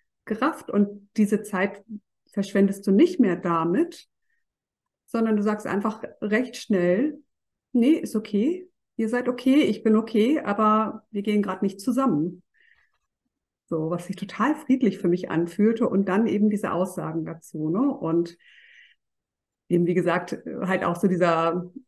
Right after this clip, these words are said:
Moment so, oder dieses Wissen, dass sie zehn Jahre jünger ist als ich und mir sagt, ich soll mal drei, vier Jahre abwarten, dann werde ich so weit sein wie sie, so ungefähr. Und ich dachte so, nee, das ist jetzt irgendwie weird. Und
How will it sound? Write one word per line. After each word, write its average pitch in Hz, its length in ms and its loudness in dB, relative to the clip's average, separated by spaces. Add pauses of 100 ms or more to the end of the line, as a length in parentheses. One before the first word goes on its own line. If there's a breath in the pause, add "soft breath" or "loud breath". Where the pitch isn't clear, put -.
(100)
Moment 196 460 4
so, 180 720 4
oder 175 180 -2
dieses 175 260 -6
Wissen, 220 280 4
dass 170 140 0
sie 190 120 0
zehn 180 200 4
Jahre 170 200 4
jünger 180 280 6
ist 165 140 -4
als 165 220 -4
ich 175 420 0
und - 180 -6
mir 175 100 4
sagt, 170 240 -2
ich - 60 -18
soll 175 140 0
mal 170 120 2
drei, 165 180 -2
vier 175 160 2
Jahre 160 200 2
abwarten, 180 520 0
dann 170 160 2
werde 165 160 2
ich 170 200 -12
so 175 220 -2
weit 165 220 0
sein 165 320 0
wie 165 120 -2
sie, 185 260 4
so 196 160 4
ungefähr. 202 680 2
Und 170 100 -4
ich - 80 -20
dachte 170 240 -14
so, 165 160 -6
nee, 160 200 0
das 165 160 -8
ist - 120 -16
jetzt 165 140 -8
irgendwie 185 420 0
weird. 156 440 -2
Und - 320 -6